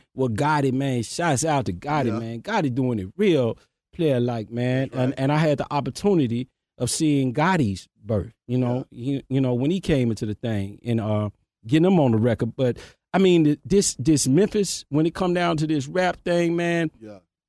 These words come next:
Speaker 1: it's a long list of players
Speaker 2: That's right.
Speaker 1: that I feel like they ain't been represented properly.
Speaker 2: Uh-huh.
Speaker 1: And, and man, we gotta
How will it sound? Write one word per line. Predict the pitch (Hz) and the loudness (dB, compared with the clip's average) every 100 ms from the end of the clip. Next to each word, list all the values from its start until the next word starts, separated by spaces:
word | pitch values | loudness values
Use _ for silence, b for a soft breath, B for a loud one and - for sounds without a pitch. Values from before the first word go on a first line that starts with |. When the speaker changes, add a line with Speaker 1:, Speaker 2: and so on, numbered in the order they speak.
| _ | _
Speaker 1:
it's | 190 214 | -2 0
a | 127 | 0
long | 117 139 196 190 180 165 | 0 2 4 4 4 2
list | 165 - | 0 -2
of | 131 | -8
players | - 226 220 143 107 107 - _ | -4 2 4 4 2 -4 -10 _
Speaker 2:
That's | 104 - | _ -16
right. | 113 98 117 | -16 -16 -2
Speaker 1:
that | 151 139 - _ _ _ | 0 0 -2 _ _ _
I | 165 | -4
feel | 190 - 190 | -2 2 4
like | 175 151 139 - - _ _ _ _ _ _ _ - | 4 2 0 -4 -20 _ _ _ _ _ _ _ -12
they | 120 151 160 | 0 2 4
ain't | 143 | 4
been | 139 123 | 2 2
represented | 165 180 127 170 170 - | 0 -2 -2 0 -2 -2
properly. | 180 190 220 - - | -2 -2 -6 -12 -14
Speaker 2:
Uh-huh. | 117 117 120 - _ | -14 -12 -16 -18 _
Speaker 1:
And, | 143 147 147 | -2 -2 0
and | 147 156 | 0 2
man, | 170 175 | 0 -2
we | 254 | -2
gotta | 139 107 | -4 -4